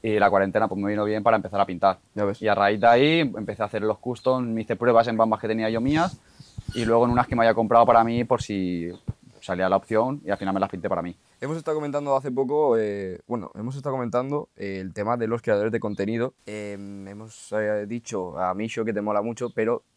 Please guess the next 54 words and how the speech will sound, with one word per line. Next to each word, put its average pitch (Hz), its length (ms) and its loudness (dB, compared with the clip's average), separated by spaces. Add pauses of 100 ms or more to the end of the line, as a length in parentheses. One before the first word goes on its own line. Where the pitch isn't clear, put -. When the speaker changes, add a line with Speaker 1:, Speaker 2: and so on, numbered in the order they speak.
(240)
Speaker 2:
a-, - 120 -12 (100)
aparte 113 260 0
de 117 120 0
Misho 120 280 -4
hay 113 140 -2
otra 110 200 -2
gente 110 340 -2
que 95 280 -6 (120)
tira 104 200 0
por 110 160 2
otros 107 260 0
rollos, 117 440 -2 (180)
<laughs> - 200 -20
que 113 120 0
es 117 140 -2
el 104 580 -2
Hypebeast. 98 440 -2 (240)
Eh, 107 240 -2
¿podemos 131 400 -2
comentar 127 460 2 (180)
qué 110 320 0
opinas 101 400 -2
sobre 107 240 -2
esto? 98 240 -8 (440)
Speaker 1:
A 117 100 -6
ver, 127 280 -2
el 120 100 0
Hypebeast 170 500 0 (200)
me 95 140 -8
mola. 98 260 0 (180)
O - 80 -14
sea, 104 120 0
la 104 80 4
verdad 117 260 6
que 143 60 -6
está 123 240 0
guapo. 104 360 -2 (360)
Lo 104 180 -4
que 104 80 -4
no 127 100 0
me 147 100 2
gusta 165 540 2
es 131 60 0
lo 139 160 -2
que 123 60 -2
hacían, 127 720 0
ya 120 100 2
no 131 60 0
lo 123 160 4
hacen, 131 320 -4
por - 180 -20
suerte, 101 300 -6
menos 107 240 -16
mal, 92 260 -4